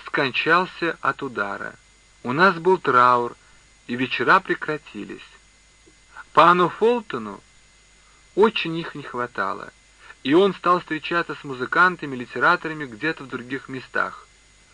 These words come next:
Я была даже рада, что он может немножко рассеяться. По правде сказать, в его артистическом обществе я никогда не чувствовала себя уютно, и особенно после смерти папеньки —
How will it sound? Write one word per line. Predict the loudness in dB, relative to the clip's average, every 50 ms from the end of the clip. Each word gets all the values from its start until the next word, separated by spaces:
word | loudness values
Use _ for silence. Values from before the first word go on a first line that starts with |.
| -20 -20 -20 _
Я | -10 -2 4 4 4
была | 4 4 0 0 2
даже | 2 0 0 0 -2
рада, | 4 6 6 6 4 2 -4 -8 -8 -16 -20 -20 -20 -16
что | -16 -12 -4 -2 -2
он | -2
может | -2 -2 -2 -2 -2 -4 -6
немножко | -8 -8 -6 -4 -4 -4 -4 -4 -4 -4 -4 -4 -6 -10 -18 -20 -20 -10 -4
рассеяться. | 0 0 0 0 -2 -8 -6 -4 -2 -2 -2 -2 -6 -12 -16 -16 -16 -16 -16 _ _ _ _ _ _ _ _ _ _
По | 0 0 2
правде | 6 8 8 8 6 2 -8
сказать, | -6 -4 -4 -2 0 2 0 0 0 -4
в | -10
его | -8 -4 -4 -2 -2 2 2 2 2 2 -2 -10 -10 2
артистическом | 2 2 2 2 -4 -8 -8 -8 -10 -8 -8 -10 -8 -8 -6 -2
обществе | 0 0 0 0 -2 -6 -6 -6 -8 -8 -8 -2
я | 0 0 0
никогда | 0 -2 -4 -4 -4 -2 -2 -2 -2
не | -2 -4 -6
чувствовала | -6 -6 -6 -6 -6 -6 -6 -2 -2 -2 -2 -4 -8
себя | -6 0 4 4 4 4
уютно, | 2 -2 -6 -6 -4 -4 -6 -6 -6 -8 _ -12 -12 -12 -12 -14 _ _ _ _ -20 -20 -16 -2
и | 2 4
особенно | 4 4 4 4 0 2 2 0 -2 -2
после | -2 0 -2 -2 -2 -2 -6 -8
смерти | -8 -8 -8 -4 -4 -4 -4 -4 -8 -8
папеньки — | -4 2 4 4 4 4 2 -6 -12 -12 -14 -14 -14 -14 -14